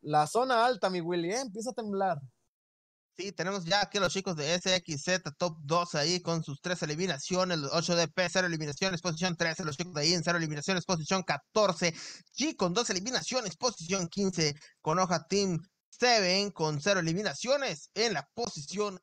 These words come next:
Speaker 2: dieciséis. Y, pues, hay que ve-, hay que, como quiera, hay que echarle las porras de cómo estuvieron jugando, la manera en la que estuvieron desenvolviéndose dentro de la partida, dentro de este, mm,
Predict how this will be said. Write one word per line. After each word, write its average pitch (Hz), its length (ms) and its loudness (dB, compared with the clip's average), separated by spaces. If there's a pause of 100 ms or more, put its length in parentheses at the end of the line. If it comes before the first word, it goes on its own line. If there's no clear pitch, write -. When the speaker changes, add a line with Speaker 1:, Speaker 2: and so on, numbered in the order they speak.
(100)
Speaker 2:
dieciséis. 151 1040 -20 (720)
Y, 359 260 -4 (100)
pues, 185 460 -4
hay 202 200 -2
que 262 280 -4 (200)
ve-, 226 180 -4
hay 254 240 -4
que, 349 200 -8
como 233 240 -4
quiera, 262 160 -2
hay 262 60 -6
que 262 100 -8
echarle 277 300 -6
las 160 240 -8
porras 190 640 -6
de 160 200 -4
cómo 185 240 -8
estuvieron 175 380 -8
jugando, 185 400 -6
la 170 120 -4
manera 156 300 -6
en 202 60 -4
la 175 80 -6
que 151 100 -20
estuvieron 170 340 -12
desenvolviéndose 151 880 -10
dentro 180 380 -8
de 165 340 -6
la 175 340 -4
partida, 185 560 -6 (240)
dentro 226 600 -4
de 165 240 -8
este, 240 580 -4
mm, 160 920 -8